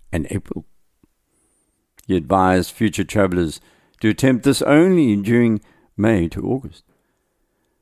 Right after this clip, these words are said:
Some days saw him travel seven miles in two and a half hours, often trading with the Amaxhosa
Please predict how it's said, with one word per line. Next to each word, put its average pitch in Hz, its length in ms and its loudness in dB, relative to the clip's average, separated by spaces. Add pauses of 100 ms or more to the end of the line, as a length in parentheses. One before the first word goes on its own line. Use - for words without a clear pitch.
(220)
Some 143 340 2
days 90 380 -2
saw 127 200 2
him 120 140 2
travel 113 340 2
seven 113 440 2
miles 95 420 0
in 104 140 -2
two 110 180 -2
and 107 80 0
a 101 120 0
half 104 260 -2
hours, 107 520 -6 (120)
often 120 420 -2
trading 113 400 0
with 98 140 -4
the 117 60 -8
Amaxhosa 120 640 -6